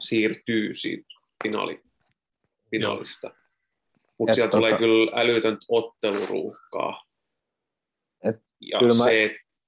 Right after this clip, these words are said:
Speaker 1: kuinka paljon City, City menettää tai me menetetään pistein, niin vaikuttaa paljon toi europelien rasitus.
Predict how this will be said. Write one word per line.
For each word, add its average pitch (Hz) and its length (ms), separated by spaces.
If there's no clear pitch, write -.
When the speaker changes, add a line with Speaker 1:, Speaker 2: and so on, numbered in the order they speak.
Speaker 1:
kuinka 135 180
paljon 120 260
City, 127 520
City 135 300
menettää 110 760
tai 104 400
me 117 300
menetetään 107 540
pistein, 104 580
niin 104 240
vaikuttaa 107 560
paljon 110 640
toi 98 420
europelien 107 760
rasitus. - 760